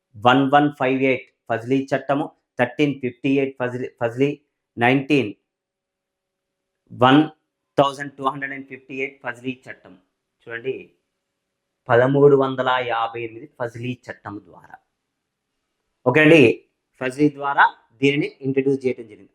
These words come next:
ఆ రోజుల్లో నిజాం రాజు అన్నీ కూడా చట్టాన్ని ఫజిలీ అనేటువంటి పేరుతో ఇంట్రడ్యూస్ చేయడం జరిగింది. Third one is the correct answer. Next one, నైన్టీన్ ఫిఫ్టీ సిక్స్ హైదరాబాదు రాష్ట్రముచ్చే చేయబడిన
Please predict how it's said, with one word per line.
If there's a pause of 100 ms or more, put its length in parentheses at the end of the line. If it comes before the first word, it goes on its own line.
ఆ
రోజుల్లో (120)
నిజాం
రాజు
అన్నీ
కూడా (500)
చట్టాన్ని (100)
ఫజిలీ
అనేటువంటి (100)
పేరుతో (400)
ఇంట్రడ్యూస్
చేయడం
జరిగింది. (400)
Third (100)
one (100)
is
the
correct
answer. (580)
Next
one, (1700)
నైన్టీన్
ఫిఫ్టీ (140)
సిక్స్ (320)
హైదరాబాదు (160)
రాష్ట్రముచ్చే (880)
చేయబడిన